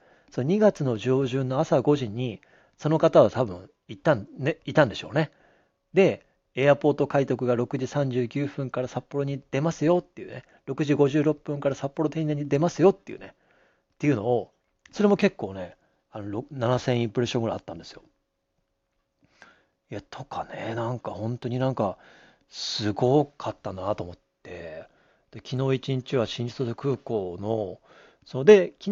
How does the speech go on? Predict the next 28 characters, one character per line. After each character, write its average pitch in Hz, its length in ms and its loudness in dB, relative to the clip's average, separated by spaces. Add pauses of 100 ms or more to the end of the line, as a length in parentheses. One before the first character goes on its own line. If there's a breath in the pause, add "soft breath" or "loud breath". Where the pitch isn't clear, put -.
(140)
の 233 140 -2
朝 226 180 0
と 196 120 -6
か 175 180 -4
は、 208 360 -2 (500 soft breath)
う 131 40 -14
ん 120 40 -16
と、 127 140 -4
通 139 320 -2
常 127 220 0
に、 127 240 -6 (1300)
あ 117 160 -2
の、 107 260 -4
な 139 120 2
ん - 20 -4
か - 240 -4
な 120 100 2
っ - 40 0
た 107 120 -2
み 90 80 -8
た 85 100 -10
い 80 160 -14
な - 100 -14
ん 82 60 -12
で 82 40 -14
す - 80 -16
け 98 60 -14
ど、 107 300 0